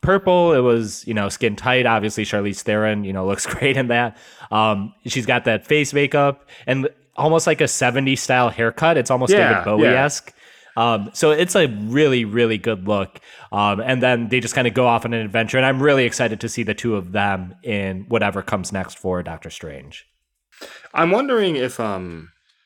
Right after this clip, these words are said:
Speaker 2: so did his car, did Sam Raimi's car show up in this? Because Bruce Campbell did, of course.
Speaker 1: Oh, um,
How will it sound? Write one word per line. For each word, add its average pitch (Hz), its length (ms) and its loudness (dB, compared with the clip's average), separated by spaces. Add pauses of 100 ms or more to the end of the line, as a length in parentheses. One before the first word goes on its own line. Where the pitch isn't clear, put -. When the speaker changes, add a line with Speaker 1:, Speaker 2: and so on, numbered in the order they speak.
(160)
Speaker 2:
so - 160 -2
did 131 160 0
his 196 180 2
car, 151 280 2
did 131 120 -8
Sam 202 180 2
Raimi's 208 200 0
car 143 260 0
show 208 140 0
up 208 80 -4
in 208 60 -2
this? 214 140 -2
Because - 180 -2
Bruce 160 140 0
Campbell 151 240 0
did, 85 140 -4
of 82 100 -10
course. - 420 -4 (720)
Speaker 1:
Oh, 135 300 -4
um, 135 540 -2